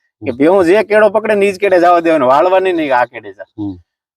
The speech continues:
Speaker 1: હવે અમુક અમુક માલધારીની દેવા જ બને કે સામે, અ, થોડાક આઘે રાખ જાય એટલે ન્યા હાવજ બીજું મારણ કરેલું હોય.
Speaker 2: હમ.
Speaker 1: અને ન્યા હાવજ હોય, બે બે પાંચ પાંચ હાવજ હોય, એમની ભેહું જાતી હોય.
Speaker 2: હમ.
Speaker 1: પણ આનો ગઢવીનો વાળો ન થડકે, ઈ પીઠળ ધ્યાન રાખે.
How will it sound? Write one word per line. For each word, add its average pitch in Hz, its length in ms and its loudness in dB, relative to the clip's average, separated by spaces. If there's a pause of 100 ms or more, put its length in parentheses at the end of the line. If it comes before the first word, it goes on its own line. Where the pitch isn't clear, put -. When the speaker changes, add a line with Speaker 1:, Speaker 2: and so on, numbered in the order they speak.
(120)
Speaker 1:
હવે 135 120 2
અમુક 170 280 0
અમુક 196 140 2
માલધારીની 190 500 0
દેવા 214 240 2
જ 190 40 0
બને 180 220 -2
કે 165 80 -2
સામે, 185 560 -2
અ, 165 280 2
થોડાક 180 560 -2
આઘે 175 240 2
રાખ 185 120 2
જાય 185 120 2
એટલે 180 140 0
ન્યા 180 140 -2
હાવજ 175 320 -2
બીજું 175 380 -12
મારણ 175 300 0
કરેલું 170 340 -4
હોય. 170 200 -2 (180)
Speaker 2:
હમ. 104 140 -10 (520)
Speaker 1:
અને 139 100 0
ન્યા 170 140 2
હાવજ 180 360 0
હોય, 175 340 2
બે 160 160 0
બે 170 140 -2
પાંચ 175 280 -4
પાંચ 165 200 -2
હાવજ 131 240 -2
હોય, 123 140 -8
એમની 185 280 0
ભેહું 175 280 2
જાતી 185 280 0
હોય. 117 220 -6 (200)
Speaker 2:
હમ. 101 200 -12
Speaker 1:
પણ 156 140 -6
આનો 127 500 0
ગઢવીનો 135 560 2
વાળો 202 300 2
ન - 20 0
થડકે, 131 340 -4
ઈ 143 140 -6
પીઠળ 147 380 -6
ધ્યાન 113 280 -4
રાખે. - 300 -12